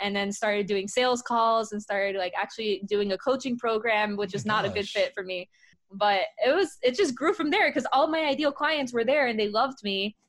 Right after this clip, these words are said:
Speaker 2: Yeah.
Speaker 1: and they've seen my expertise 'cause I would, like, build them spreadsheets for the program, or I would, I would, I built an app for them too, um, just for fun.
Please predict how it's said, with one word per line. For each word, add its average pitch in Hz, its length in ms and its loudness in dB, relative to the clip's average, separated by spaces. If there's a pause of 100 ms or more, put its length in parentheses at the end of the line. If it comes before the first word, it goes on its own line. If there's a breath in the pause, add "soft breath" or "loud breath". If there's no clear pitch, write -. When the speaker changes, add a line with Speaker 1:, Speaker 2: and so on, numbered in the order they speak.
Speaker 2:
Yeah. 127 240 -4
Speaker 1:
and 214 240 0
they've 226 160 2
seen 254 280 -2
my 233 120 0
expertise 247 580 -4
'cause 233 160 -2
I 208 140 2
would, 226 100 0
like, 190 220 0
build 214 220 0
them 220 140 0
spreadsheets 208 640 -4
for 202 120 -4
the 185 80 -6 (120)
program, 190 440 0
or 165 120 -4
I 180 100 0
would, 190 240 -4 (140)
I 214 120 0
would, 214 180 -2 (120)
I 214 80 2
built 262 320 0
an 240 160 0
app 240 300 -2
for 202 180 -4
them 180 260 -6
too, 202 440 -2 (480)
um, 202 440 2
just 220 220 -8
for 220 80 -8
fun. 196 460 -2